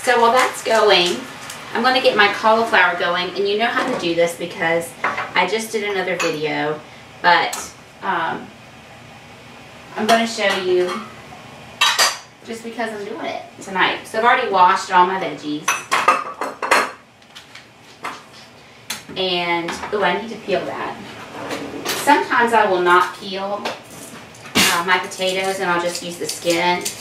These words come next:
Um, but because I'm doing cauliflower, it'll be really, really smooth. And I don't just want this one,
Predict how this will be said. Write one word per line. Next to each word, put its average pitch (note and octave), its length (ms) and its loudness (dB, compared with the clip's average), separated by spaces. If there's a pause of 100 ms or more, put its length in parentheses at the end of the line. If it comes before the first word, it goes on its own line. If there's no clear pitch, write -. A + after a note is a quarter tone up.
(520)
Um, D3+ 360 2 (680)
but G#3 140 2
because A3+ 300 0
I'm G#3 120 0
doing F#3+ 220 0
cauliflower, F#3 600 4
it'll F3+ 140 0
be F3 160 -6
really, F3 360 0 (600)
really G#3 280 0
smooth. D#3 600 2 (640)
And E3+ 160 4
I E3+ 40 2
don't F3+ 200 2
just - 200 -6
want C#3 140 0
this D3+ 220 -2
one, D#3 220 4